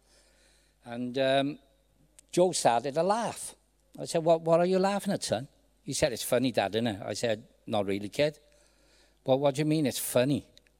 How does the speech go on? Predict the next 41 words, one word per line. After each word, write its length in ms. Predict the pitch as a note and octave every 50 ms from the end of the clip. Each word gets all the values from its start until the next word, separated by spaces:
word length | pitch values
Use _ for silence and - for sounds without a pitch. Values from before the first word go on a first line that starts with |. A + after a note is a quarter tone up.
| _ _ _ _ _ _ _ _ _ _ _ _ _
And 140 | C3+ B2+ B2+
he 100 | C3 B2
said, 400 | - - - C3+ C3 B2+ B2+ C3
um, 400 | C#3 C3+ C3+ C3+ C3+ C#3 C#3 C#3 - _ -
"Well, 160 | C#3+ C#3 B2+
Dad, 240 | A#2 - D#3 E3 D3+
I'm 140 | C#3 C3 -
six 280 | - - - - -
foot 160 | - C3 -
five." 500 | - - - D3 D3 D3+ B2+ - - - - _ _ _ _ - _ -
He 80 | C3+
said, 200 | A#2+ - D3 C#3+ C3
"And 80 | C3+
I 40 | C3
jumped 340 | B2 - - D3+ D#3 D#3+ E3
out 160 | D#3 D3 C#3
of 80 | B2+ G#2+
the 120 | A2 G#2
attic." 420 | F2+ F#2+ - - C#3 C3+ - - - _ _ _ _ _ _ _ _ _ _
He 100 | - B2+
said, 180 | - - C#3
"And 80 | B2 B2+
I 60 | B2
hit 120 | B2 A#2+ -
the 60 | A#2
floor. 320 | - - D#3+ D3 C3 F#2 - _ - _ _
The 80 | - C3
rope 240 | B2+ C#3+ D#3 -
was 160 | - A#2+ G#2 -
too 180 | - G#2 G2
long." 240 | F#2 F2 E2 D2+ C#2+ - _ _ _ _ _ _ _ _ _ _ _ - - - - _ _ _ _
But 80 | - B2
it 60 | B2
wasn't 260 | B2 C3+ C#3 C3+ C#3
funny 300 | - - - D3 D3+ D3+
to 120 | C#3 B2 G2+
me. 300 | F#2 F2+ F2+ G#2+ B2 - _ _ _ _ _ _ - - _ _ -
And 120 | A#2 A#2
I 60 | B2
thought, 340 | A#2 - C3+ B2+ B2 B2+ B2+ - _ _ _ _ _ _ _ - -
"Oh, 240 | - - - -